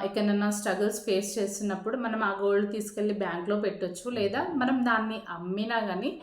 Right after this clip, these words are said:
దానికి మనీ ఎక్కువే వస్తుంది, తక్కువైతే గోల్డ్ రేట్ అయితే తగ్గదు కదా. ఎంతసేపు ఉన్నా ఎక్కడున్నా పెరుగుతూనే ఉంటుంది గోల్డ్ రేట్ వచ్చేసి. So, ఆ, ఎప్పుడు అలా ఫీల్ అవ్వద్దని చెప్తాను.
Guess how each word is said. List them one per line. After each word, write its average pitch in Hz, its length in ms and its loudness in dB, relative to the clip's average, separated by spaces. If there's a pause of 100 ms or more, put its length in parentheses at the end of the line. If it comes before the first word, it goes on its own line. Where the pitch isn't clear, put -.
(380)
దానికి 247 880 4
మనీ 240 220 2
ఎక్కువే 285 440 2
వస్తుంది, 285 560 4
తక్కువైతే 254 400 0
గోల్డ్ 208 360 4
రేట్ 277 140 2
అయితే 277 160 2
తగ్గదు 214 500 2
కదా. 190 180 0
ఎంతసేపు 208 960 0
ఉన్నా 226 180 -4
ఎక్కడున్నా 220 460 0
పెరుగుతూనే 214 520 0
ఉంటుంది 196 560 -4
గోల్డ్ 180 260 -2
రేట్ 175 200 -6
వచ్చేసి. 170 400 -10 (800)
So, 294 120 6
ఆ, 214 560 2
ఎప్పుడు 294 460 -2
అలా 214 380 2
ఫీల్ 226 180 0
అవ్వద్దని 214 480 2
చెప్తాను. 208 540 -2